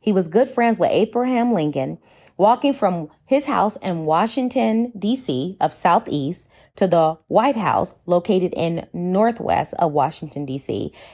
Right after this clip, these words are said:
He did this daily to convince Abraham Lincoln to not only free his own slaves, but to also stop using the N-word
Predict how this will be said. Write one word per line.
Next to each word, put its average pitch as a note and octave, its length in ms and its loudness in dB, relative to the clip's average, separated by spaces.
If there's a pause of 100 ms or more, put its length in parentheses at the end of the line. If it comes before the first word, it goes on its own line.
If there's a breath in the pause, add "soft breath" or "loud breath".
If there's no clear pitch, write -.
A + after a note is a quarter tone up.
He A#3+ 100 0
did A#3+ 220 2
this F3+ 180 0
daily D#3 680 2 (220 loud breath)
to G#3+ 120 2
convince G#3 540 0
Abraham A#3+ 480 2
Lincoln F3+ 360 0
to F3 120 0
not F#3+ 300 2
only A3+ 200 4
free G#3 220 0
his F#3 260 0
own D#4 260 2
slaves, D#3+ 440 2
but E3+ 140 0
to - 100 -2
also A3+ 320 0
stop G#3+ 360 -2
using G#3+ 280 0
the B3+ 160 0
N-word D3+ 580 0